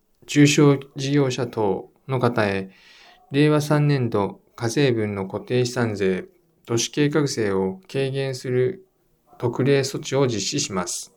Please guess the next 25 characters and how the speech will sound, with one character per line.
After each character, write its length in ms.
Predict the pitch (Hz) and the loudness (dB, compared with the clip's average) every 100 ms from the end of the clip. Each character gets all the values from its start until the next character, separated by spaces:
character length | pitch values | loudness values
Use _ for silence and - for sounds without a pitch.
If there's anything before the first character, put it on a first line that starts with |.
| _ _ - - - - - - | _ _ -20 -20 -20 -20 -20 -16
対 200 | - 151 | 2 6
象 180 | 151 165 | 6 6
と 120 | 160 | 6
な 140 | 156 147 | 4 4
る 160 | 117 | 2
固 140 | 104 98 | 0 -8
定 240 | 95 101 | -4 -4
資 80 | 95 | -4
産、 280 | - 95 90 _ _ _ _ _ _ _ | -6 -8 -10 _ _ _ _ _ _ _
中 180 | - 147 | 0 2
小 240 | 147 156 151 | 4 4 2
事 180 | 147 | 2
業 160 | 151 151 | 2 2
者 260 | 127 113 101 | 2 0 0
等 240 | 127 113 | 0 0
が 320 | 104 98 95 - | 2 -2 -4 -8
所 220 | - 113 | -4 -2
有 180 | 110 107 | 0 -2
す 160 | - | -4
る 360 | 101 101 101 - _ _ _ - | -4 -2 -2 -4 _ _ _ -4
事 160 | 113 | 2
業 220 | 117 143 | 6 8
用 220 | 143 139 135 | 8 6 4
家 160 | 135 | 4
屋 400 | 110 - - - | 2 2 -8 -8